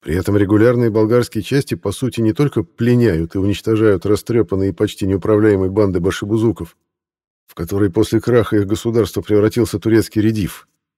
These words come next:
но и охотятся за отрядами греческих борцов за Македонию, македономахов,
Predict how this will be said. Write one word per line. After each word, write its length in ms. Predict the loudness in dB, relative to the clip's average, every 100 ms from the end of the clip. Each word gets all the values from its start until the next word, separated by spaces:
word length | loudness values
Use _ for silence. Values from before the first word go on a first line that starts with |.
| _
но 300 | -6 -2 0
и 80 | 2
охотятся 640 | 2 0 0 0 0 -2
за 140 | 2 2
отрядами 420 | 2 2 2 2
греческих 540 | 4 2 0 -6 -6
борцов 400 | -2 -2 -2 -4
за 100 | 0
Македонию, 640 | 0 0 -2 0 2 0 -4 _ _ _
македономахов, 1040 | -4 0 2 2 4 4 2 0 -4 -10